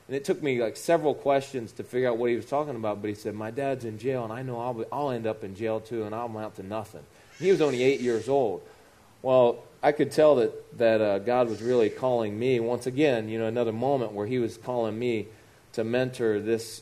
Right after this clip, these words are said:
this young boy, and now he's ten years old, and he lives with us on the weekends. And it was really tough not to bring him here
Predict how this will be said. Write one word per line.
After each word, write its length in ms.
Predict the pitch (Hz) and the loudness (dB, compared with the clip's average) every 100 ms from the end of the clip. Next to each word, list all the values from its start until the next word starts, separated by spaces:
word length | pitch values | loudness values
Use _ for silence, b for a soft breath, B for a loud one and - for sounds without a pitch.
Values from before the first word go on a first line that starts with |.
| - | -6
this 280 | 117 113 120 | -4 -2 -4
young 280 | 113 104 | -4 -4
boy, 360 | 101 123 123 104 | -2 2 4 4
and 120 | 98 | 0
now 200 | 107 113 | -2 -4
he's 220 | 110 113 | -4 -8
ten 280 | - 127 117 | -6 -4 -2
years 260 | 113 107 104 | -2 -2 0
old, 320 | 120 117 104 | 2 4 2
and 100 | 95 | -2
he 100 | 127 | 0
lives 240 | 120 117 | 2 0
with 160 | 104 98 | -4 -10
us 140 | 98 | -8
on 140 | 110 98 | -6 -4
the 80 | 95 | -2
weekends. 640 | 135 139 92 76 78 - b b b b - | -4 -2 -6 -8 -16 -20 b b b b 2
And 80 | |
it 60 | 147 | 4
was 120 | 170 | 4
really 420 | 120 160 185 151 | 4 6 8 6
tough 280 | - 151 151 | 6 4 4
not 220 | 135 131 | 2 -2
to 80 | 131 | -4
bring 260 | 113 127 160 | -4 -2 0
him 160 | 113 | -2
here 380 | 110 110 104 98 | -2 -2 0 -2